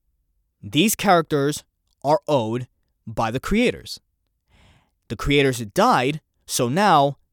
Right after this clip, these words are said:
the responsibility fall upon their kin, or whoever it is that works directly under them, or whoever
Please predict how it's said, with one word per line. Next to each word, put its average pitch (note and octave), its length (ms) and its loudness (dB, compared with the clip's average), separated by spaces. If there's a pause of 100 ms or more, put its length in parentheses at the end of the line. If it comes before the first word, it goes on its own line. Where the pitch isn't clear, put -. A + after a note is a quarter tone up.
(100)
the A#2 80 -8
responsibility D3 800 -2 (100)
fall B2+ 300 -2
upon A2 260 -6
their A#2+ 140 -8
kin, - 400 -6 (500)
or C#3 400 2
whoever D#3 480 2
it D#3 100 -4
is C3 220 -4
that B2 180 -2
works A#2+ 300 -4
directly A#2+ 560 -6
under A3 220 2
them, - 260 -20 (220)
or B2 160 -2
whoever C#3+ 580 2